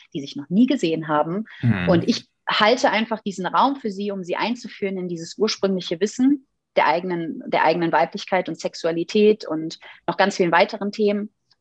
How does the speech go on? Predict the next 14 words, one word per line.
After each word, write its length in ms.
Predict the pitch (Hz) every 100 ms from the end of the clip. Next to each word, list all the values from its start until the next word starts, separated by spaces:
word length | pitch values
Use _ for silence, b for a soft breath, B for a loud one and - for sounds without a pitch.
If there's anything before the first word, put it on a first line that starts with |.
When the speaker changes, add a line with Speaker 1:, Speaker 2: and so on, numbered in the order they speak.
| _ _
Speaker 1:
Und 120 | 175
ich 100 | 175
merke, 280 | 196 285 202
wie 100 | 180
viel 200 | - 202
Entfaltungskraft 720 | 165 165 180 175 170 - 160
und 100 | 160
wie 80 | 165
viel 140 | -
Power 300 | - - 170
da 100 | 170
kommt. 420 | - - - - -
Und, 380 | 160 160 151 -
ähm, 500 | 156 160 156 160